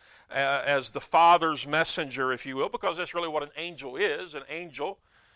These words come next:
uh, can be a messenger of God. Um, and, and so, in one sense, uh, some of us are angels, right? Uh, hopefully not fallen angels, but we're angels in the sense that we're God's messengers. We're supposed to be giving God's message. But we're not an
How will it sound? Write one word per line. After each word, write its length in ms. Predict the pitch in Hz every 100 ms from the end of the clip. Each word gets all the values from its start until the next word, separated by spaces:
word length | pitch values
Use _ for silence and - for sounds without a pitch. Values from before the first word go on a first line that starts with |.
| _
uh, 120 | 135
can 220 | - 180
be 120 | 151 165
a 40 |
messenger 800 | 143 160 190 - 202 160 156 147
of 160 | 131
God. 420 | 160 131 117 170 233 _ _ _ _ -
Um, 480 | 143 135 131 127 -
and, 120 | 160 156
and 140 | 143
so, 440 | - 170 147 135 - _ _ _ _ _ _ _ _
in 200 | - 147
one 220 | 143 175 180
sense, 580 | - 156 185 - - - _ _ _
uh, 160 | - 131
some 200 | - 165
of 100 | 175
us 180 | 254 185
are 100 | 170
angels, 420 | 160 131 107 107
right? 300 | 139 185 226 _ _ _ _ -
Uh, 220 | 117 117
hopefully 340 | 147 - 135
not 180 | 139 143
fallen 300 | 147 143 139
angels, 380 | 139 143 208 -
but 180 | 123 - _ _
we're 120 | 156
angels 440 | 165 170 156 156 131
in 80 | 143
the 80 |
sense 340 | 131 160 131 -
that 140 | 135
we're 280 | 139 151 135 _ -
God's 300 | 151 170 220
messengers. 540 | 247 - 135 110 -
We're 100 | 156
supposed 420 | - 143 170 151
to 60 | 151
be 100 | 170
giving 320 | 160 185 175
God's 320 | 180 175 180
message. 360 | 214 240 127 117
But 120 | 226
we're 80 | 269
not 260 | 269 220
an 80 | 185